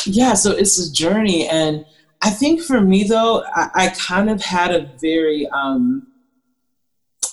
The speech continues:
I didn't know that there were other, until I got to college,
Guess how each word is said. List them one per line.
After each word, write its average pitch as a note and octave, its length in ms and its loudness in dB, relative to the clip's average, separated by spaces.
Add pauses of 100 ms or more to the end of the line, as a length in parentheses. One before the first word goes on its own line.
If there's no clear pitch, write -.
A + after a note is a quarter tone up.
(120)
I G3 100 2
didn't A3 500 2
know F3 840 2
that D#3 580 0 (1040)
there D#3+ 200 0
were D#3+ 200 -2
other, D#3 340 -2
until D3+ 320 -4
I D#3 120 2
got C#3+ 200 0
to C3+ 80 -8
college, D3+ 760 0